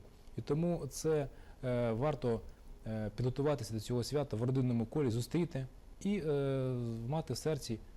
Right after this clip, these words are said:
велику радість від того, що Господь Бог з'явився на землі серед людей, народився, і ми його маємо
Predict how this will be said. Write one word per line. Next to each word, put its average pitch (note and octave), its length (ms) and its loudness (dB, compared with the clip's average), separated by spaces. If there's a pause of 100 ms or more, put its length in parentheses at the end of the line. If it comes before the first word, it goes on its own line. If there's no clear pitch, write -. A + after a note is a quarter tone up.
(140)
велику C3+ 400 2 (140)
радість C3+ 480 -2 (200)
від G#2 140 -4
того, C#3+ 280 0
що A2 240 -4
Господь G#2 400 -4
Бог C3+ 340 -2 (460)
з'явився A2 440 0
на G#2 100 -2
землі G#2+ 380 -2 (260)
серед G#2 320 -2
людей, C#3 380 2 (340)
народився, A#2+ 640 0 (400)
і E3 180 0 (420)
ми E3 300 0
його A2+ 300 -2 (100)
маємо A#2 320 -2